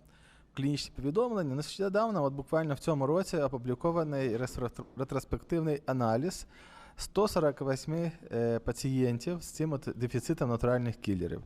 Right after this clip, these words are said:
Це були переважно діти, тільки тридцять чотири відсотки, е, з цієї групи були дорослі пацієнти. У всіх був функціональний розлад, тобто якісний дефіцит натуральних кілерів,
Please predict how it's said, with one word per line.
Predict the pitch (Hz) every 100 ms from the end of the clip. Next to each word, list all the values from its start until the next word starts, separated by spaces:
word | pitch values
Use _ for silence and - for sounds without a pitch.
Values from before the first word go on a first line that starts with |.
| - - - - -
Це | - 233
були | 190 151
переважно | 139 135 139 156 139
діти, | 180 240 226 202 - - -
тільки | 175 165 135
тридцять | 156 170 - 127
чотири | - 127
відсотки, | 120 - 196 - 175 170 196 - 143
е, | 131 123
з |
цієї | - 135 120
групи | 151 131
були | 117 131
дорослі | 120 120 120 - 120
пацієнти. | - - 113 101 82 - - - - - - - - -
У | -
всіх | 170 - 233 156
був | 139
функціональний | - 170 - 170 143 127 131
розлад, | 135 131 131 139 143
тобто | 131 - 131
якісний | 147 117 131 - 139
дефіцит | 139 139 139 - 135
натуральних | 135 135 139 139 135
кілерів, | 143 131 127